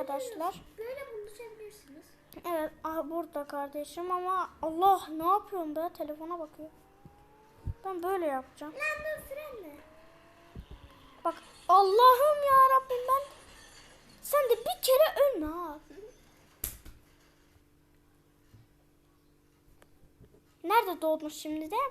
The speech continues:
Speaker 1: Bravo sana.
Speaker 2: Yakınlardayım ya. Uzakta değilim.
Speaker 1: Turuncu bina mı? Tuğladan yapılan bina mı?
Speaker 2: Yok.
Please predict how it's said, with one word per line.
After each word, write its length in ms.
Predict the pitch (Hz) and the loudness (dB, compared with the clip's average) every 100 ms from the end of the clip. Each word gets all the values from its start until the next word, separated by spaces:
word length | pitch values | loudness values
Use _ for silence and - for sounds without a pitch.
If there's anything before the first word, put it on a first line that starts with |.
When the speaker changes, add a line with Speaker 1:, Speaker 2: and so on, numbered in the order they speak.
| - 392 | -4 -2
Speaker 1:
Bravo 340 | 349 285 285 | 0 0 -4
sana. 260 | - 311 415 _ _ _ _ _ _ _ _ 311 | -12 -16 -16 _ _ _ _ _ _ _ _ -18
Speaker 2:
Yakınlardayım 800 | 311 339 349 359 392 508 403 339 | -16 -18 -20 -18 -16 -16 -16 -18
ya. 80 | 370 480 _ _ _ _ - _ - - | -20 -20 _ _ _ _ -20 _ -20 -20
Uzakta 420 | - 311 - 381 | -18 -18 -18 -18
değilim. 300 | 415 427 320 277 _ _ _ _ _ _ _ _ _ _ - - | -18 -16 -18 -20 _ _ _ _ _ _ _ _ _ _ -18 -10
Speaker 1:
Turuncu 460 | 311 320 320 427 | -6 -6 -4 -4
bina 260 | 440 359 311 | -2 0 -2
mı? 160 | 294 285 | -4 -8
Tuğladan 540 | 392 403 339 320 403 | -6 -2 -2 -2 -2
yapılan 540 | 381 320 381 453 415 | -4 -8 -8 -6 -6
bina 280 | 294 285 277 | -8 -12 -14
mı? 180 | 277 294 _ _ _ _ _ | -16 -18 _ _ _ _ _
Speaker 2:
Yok. 220 | 302 302 | -14 -12